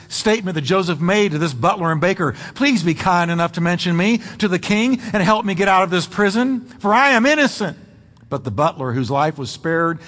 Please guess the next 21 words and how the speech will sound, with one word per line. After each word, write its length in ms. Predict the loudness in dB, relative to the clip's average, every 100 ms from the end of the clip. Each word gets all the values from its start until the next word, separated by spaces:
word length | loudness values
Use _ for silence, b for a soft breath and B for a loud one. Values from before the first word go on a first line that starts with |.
| B -4
never 240 | -2 -2
gave 180 | -2 -2
Joseph 380 | -2 -2 -2 -6
another 320 | -4 -4 -4
thought. 460 | -4 -2 -2 -2
He 120 | -6 -6
forgot 580 | -6 -8 -2 -2 -2 -2
all 460 | 0 0 0 -6 B -10
about 440 | -2 0 0 -2
him. 200 | -6 -6
Do 60 | -4
you 80 |
know 160 | -2 -2
what 120 | -4
it 80 | -8
feels 320 | -6 -4 -2
like 240 | -2 -2 -6 B B -8
to 80 |
be 140 | -4 -4
forgotten, 720 | -4 -6 -4 -4 -6 -10 -10 -16 -20 -20 -20 _ _ -20 _ _ _ _
forsaken, 920 | -10 -8 -4 -2 -2 -4 -8 -8 -14